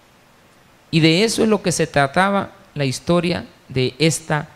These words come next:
escena. Habían unos hombres malos dentro del templo que recomendaban y hablaban de la siguiente manera. Dice el versículo número dos: "Y me dijo,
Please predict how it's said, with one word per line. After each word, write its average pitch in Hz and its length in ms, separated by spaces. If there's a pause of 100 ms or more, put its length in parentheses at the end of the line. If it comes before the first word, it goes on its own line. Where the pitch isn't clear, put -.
(140)
escena. 123 540 (880)
Habían 220 400
unos 220 480
hombres 190 340
malos 147 380
dentro 147 280
del 147 180
templo 131 420 (880)
que 175 100
recomendaban 185 880 (720)
y 180 120
hablaban 190 420
de 180 80
la 170 120
siguiente 165 460
manera. 117 460 (380)
Dice 226 300
el 214 60
versículo 196 480
número 208 320
dos: - 380 (560)
"Y 190 120
me 202 140
dijo, 208 380